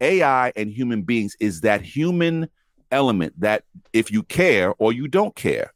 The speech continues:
'cause the artificial intelligence is mathematics. It's gonna take certain things and create certain solutions based on mathematics and what,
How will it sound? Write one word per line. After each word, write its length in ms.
'cause 180
the 340
artificial 520
intelligence 560
is 180
mathematics. 760
It's 180
gonna 200
take 360
certain 360
things 340
and 140
create 300
certain 320
solutions 580
based 460
on 260
mathematics 720
and 240
what, 180